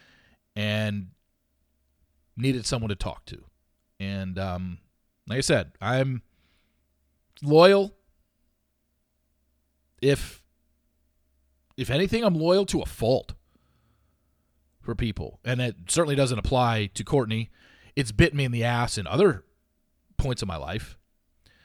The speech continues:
But people like Courtney,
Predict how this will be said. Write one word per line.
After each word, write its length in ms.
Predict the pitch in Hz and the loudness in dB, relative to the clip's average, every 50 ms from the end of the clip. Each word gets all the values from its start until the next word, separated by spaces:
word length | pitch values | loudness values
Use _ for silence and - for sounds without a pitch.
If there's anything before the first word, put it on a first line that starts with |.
| _ _ _ _ _ _ _ _ - - 98 | _ _ _ _ _ _ _ _ -20 -14 -4
But 360 | 98 127 127 123 113 110 - _ _ _ _ _ _ _ _ _ | -2 0 2 2 0 -2 -6 _ _ _ _ _ _ _ _ _
people 240 | - 175 160 147 139 | -2 0 0 2 0
like 160 | 135 123 - | 0 0 -2
Courtney, 560 | - - 151 151 147 156 147 143 147 139 - | 0 2 4 4 4 2 0 -4 -4 -6 -8